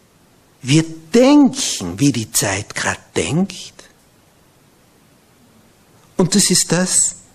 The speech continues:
was hier steht. Du meinst, es wäre göttlich, aber es ist menschlich,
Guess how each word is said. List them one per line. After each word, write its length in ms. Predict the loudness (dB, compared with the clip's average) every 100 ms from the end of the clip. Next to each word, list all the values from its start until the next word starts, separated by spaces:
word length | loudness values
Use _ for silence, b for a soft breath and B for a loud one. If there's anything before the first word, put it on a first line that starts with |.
| _ -6
was 140 | -4
hier 180 | 0 0
steht. 500 | 0 -2 -8 -12 -20 _ _ _ _ _ _ _ _ _ _ _ _ _ _ _ -6
Du 100 | -4
meinst, 1000 | -2 0 0 0 -2 -4 -8 -10 -14 -20 _ _ _ _ _ _ _ _ _ _ _ _
es 220 | -4 -4
wäre 240 | -4 -6 -6
göttlich, 800 | -4 -4 -4 -10 -16 -16 -18 -20 _ _ _ _ _ _ _ _ _ -8
aber 160 | -6
es 160 | -2 -2
ist 160 | -2
menschlich, 800 | -2 -4 -4 -2 -4 -4 -10 -20